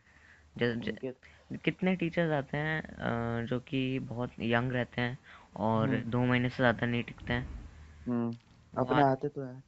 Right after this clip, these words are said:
Speaker 2: ट्रेनीज।
Speaker 1: हाँ, तो लेकिन वो पढ़ाना,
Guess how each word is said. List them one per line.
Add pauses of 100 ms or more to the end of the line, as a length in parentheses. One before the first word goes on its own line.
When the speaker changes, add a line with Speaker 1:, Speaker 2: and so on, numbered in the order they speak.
Speaker 2:
ट्रेनीज। (120)
Speaker 1:
हाँ, (580)
तो
लेकिन
वो
पढ़ाना,